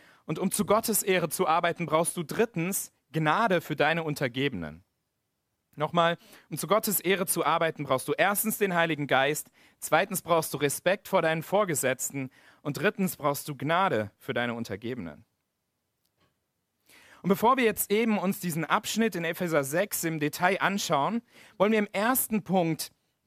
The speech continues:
der Frage nachgehen, die ich eben gestellt habe. Ja, was hat der Heilige Geist, was hat Pfingsten mit unserer Arbeit zu tun? Und um diese Frage zu beantworten,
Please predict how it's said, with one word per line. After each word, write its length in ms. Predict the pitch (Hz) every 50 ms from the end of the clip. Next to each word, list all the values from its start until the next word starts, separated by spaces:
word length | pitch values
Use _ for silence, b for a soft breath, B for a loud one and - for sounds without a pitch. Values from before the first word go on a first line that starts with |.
| _ -
der 140 | 165 165
Frage 400 | - - 160 165 170 190 196 196
nachgehen, 500 | 185 170 160 180 185 - - 190 185 185
die 120 | 160 170 165
ich 180 | 151 - -
eben 180 | 156 170 170 190
gestellt 540 | 180 180 - - - 214 233 254 254 - -
habe. 200 | 143 90 - _ _ _ _ _ b b b b b
Ja, 140 | 180 180 175
was 180 | 214 226 -
hat 140 | 254 247 -
der 180 | 226 180 151 180
Heilige 320 | 180 185 175 160 143 143
Geist, 560 | 127 - 147 151 175 220 254 247 - - - b b b b b
was 380 | b 127 151 196 233 247 - -
hat 320 | 208 175 - - - _ _ _ _ _ _ _ _
Pfingsten 640 | - - - 226 254 285 254 - - - 165 165 170
mit 240 | 170 220 226 - -
unserer 460 | 208 208 160 185 160 175 - - -
Arbeit 320 | 127 127 123 113 101 -
zu 160 | - - 101
tun? 320 | - - - - 95 71 - _ _ _ _ _ _ _ _ _ _ _ _ _ _ _ _ _ _ _ _ - -
Und 100 | 151 151
um 80 | 165 165
diese 320 | 165 233 214 226 226 208
Frage 460 | - - - 131 147 180 214 214 208
zu 160 | - - 165 147
beantworten, 720 | 131 117 135 170 196 - - 131 131 139 - 175 190